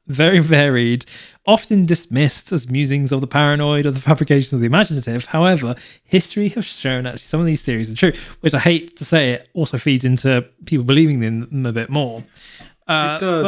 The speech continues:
Speaker 1: first
Speaker 2: I, I think to say that the conspiracy tru-, theories which were true, you first have to identify them, why they were conspiracy theories, rather than just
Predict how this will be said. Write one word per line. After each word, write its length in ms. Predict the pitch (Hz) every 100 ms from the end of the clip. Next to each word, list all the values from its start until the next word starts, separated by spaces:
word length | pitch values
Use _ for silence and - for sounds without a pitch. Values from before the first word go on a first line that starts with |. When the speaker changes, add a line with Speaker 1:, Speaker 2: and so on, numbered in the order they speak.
| 202
Speaker 1:
first 100 | 180
Speaker 2:
I, 40 | 175
I 20 |
think 440 | - 269 214 -
to 120 | -
say 240 | 185 185 180
that 300 | 165 165 _
the 100 | 170
conspiracy 560 | - 143 - 156 147
tru-, 300 | 147 151 151 151
theories 500 | - - 143 139 127
which 280 | 143 - -
were 80 |
true, 320 | 120 - 156 131
you 220 | 110 117
first 480 | - - 156 156 -
have 260 | 143 123 -
to 280 | 131 120 123
identify 540 | 120 135 135 - 117
them, 320 | 113 113 117 101
why 400 | 123 123 131 131
they 120 | 117
were 100 | 113
conspiracy 540 | 113 107 - 110 104 101
theories, 420 | 104 95 92 _ _
rather 260 | 127 117 113
than 140 | 117
just 280 | 117 110 -